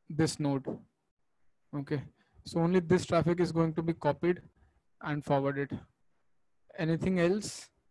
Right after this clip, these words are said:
is going, is not going to be affected.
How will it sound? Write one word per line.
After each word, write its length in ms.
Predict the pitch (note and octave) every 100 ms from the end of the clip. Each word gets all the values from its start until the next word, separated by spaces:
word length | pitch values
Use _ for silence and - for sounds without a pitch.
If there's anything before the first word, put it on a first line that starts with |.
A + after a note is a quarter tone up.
| _ _ _ -
is 160 | D3
going, 280 | D#3+ D#3+ E3 _ _ _ - -
is 160 | - C#3+
not 220 | F3 E3+
going 180 | E3 D#3
to 60 |
be 100 | D#3+
affected. 540 | D#3 - C#3+ - D3